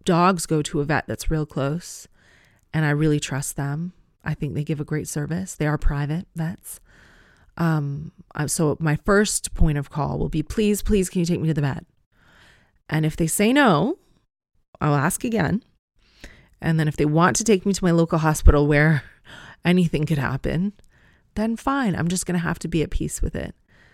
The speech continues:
But that is the birth plan for those of you who have asked. And I think having a baby at home sounds like a nice idea. So this has been on my mind a little bit this week, and I never want to disparage a comedy club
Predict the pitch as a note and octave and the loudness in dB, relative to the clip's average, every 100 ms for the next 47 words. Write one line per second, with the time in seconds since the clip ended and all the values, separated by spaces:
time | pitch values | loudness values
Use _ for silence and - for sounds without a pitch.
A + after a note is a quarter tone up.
0 | _ _ _ E3+ D#3 F3+ G#3 G3 D#3+ D#3+ | _ _ _ 0 4 4 4 2 0 -2
1 | - - F3 E3 D#3+ E3 D#3 D#3+ D#3+ E3+ | -4 -8 -6 -6 -6 -6 -6 -6 -2 -2
2 | D#3 D#3+ D#3 C#4+ - - - - _ - | -2 -2 -2 -4 -8 -16 -18 -20 _ -20
3 | _ - C4+ C#4+ F#4 F#4 G4 F#4+ C#4+ D4 | _ -8 -4 -2 -2 0 0 0 2 2
4 | D4 - A#3+ A#3+ A#3+ A#3+ A#3 - F3+ F3+ | 2 0 0 -2 -2 -4 -4 0 0 0
5 | E3 D#3 D3+ E3 D#3 - - E3 _ _ | -2 -4 -4 -6 -8 -8 -8 -10 _ _
6 | _ _ _ - - B3+ B3 A#3+ - _ | _ _ _ -6 0 4 4 4 0 _
7 | - F3+ B3 C4+ - - G3+ F#3 E3+ D#3+ | -6 2 4 2 -4 -2 2 2 2 2
8 | D#3 D#3 D#3+ D3+ D3 - D#3+ D3 C#3+ - | 0 -2 -2 -4 -4 -4 0 0 -2 -4
9 | G3+ G3+ G3 G#3+ B3 E4 E4 A#3+ A#3 A#3+ | 0 2 4 4 2 2 2 0 -2 -4
10 | B3+ A#3 - F3 E3+ F3+ F3+ A3 - D#3+ | -4 -4 -2 0 2 2 0 -4 -4 -4
11 | E3 E3 D#3+ E3+ E3 D#3+ | -2 -4 -4 -4 -2 -2